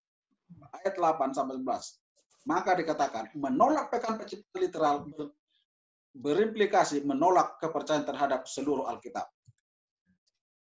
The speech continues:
Ellen White, To Be Like, To Be Like Jesus, tanggal dua puluh dua Mei mengatakan, "Enam hari pertama setiap pekan diberikan kepada kita untuk bekerja. Karena Allah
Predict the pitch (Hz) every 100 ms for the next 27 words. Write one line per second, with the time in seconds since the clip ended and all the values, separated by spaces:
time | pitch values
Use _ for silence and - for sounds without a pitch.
0 | _ _ _ _ _ _ 185 _ _ _
1 | _ _ _ _ - 143 143 160 190 220
2 | - _ _ _ _ 160 156 165 185 180
3 | - _ - 160 180 165 156 165 208 202
4 | - - - - _ _ _ _ _ _
5 | _ _ _ - 147 151 156 156 151 139
6 | 147 147 143 175 170 151 156 160 180 -
7 | 156 156 151 226 240 247 240 233 240 233
8 | 202 208 - 202 226 214 190 208 220 226
9 | 247 135 - 127 - 127 123 113 180 -
10 | 220 233 208 202 196 170 160 160 156 190
11 | 143 - - _ - - - - 160 160
12 | 151 - 254 269 277